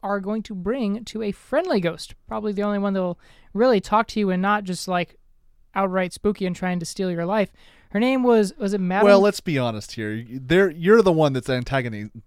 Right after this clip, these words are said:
Speaker 2: antagonizing them. They don't appro-, they don't even attack you. They don't know you're there until you spook them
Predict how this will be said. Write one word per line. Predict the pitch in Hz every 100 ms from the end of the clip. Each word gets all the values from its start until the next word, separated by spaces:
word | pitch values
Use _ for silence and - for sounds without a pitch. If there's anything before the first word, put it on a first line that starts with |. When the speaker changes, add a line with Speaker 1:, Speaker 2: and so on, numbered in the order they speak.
| 110
Speaker 2:
antagonizing | 131 135 151 143 123 107 101
them. | 107 101 92 107
They | 117 170
don't | 208 170
appro-, | 139 165 147
they | 160
don't | 196 185
even | 143 127
attack | 120 156 139 123
you. | 117
They |
don't | 135 151
know | 135
you're | 127
there | 127
until | 117 127
you | 120
spook | 120 - 151 143
them | - 104 104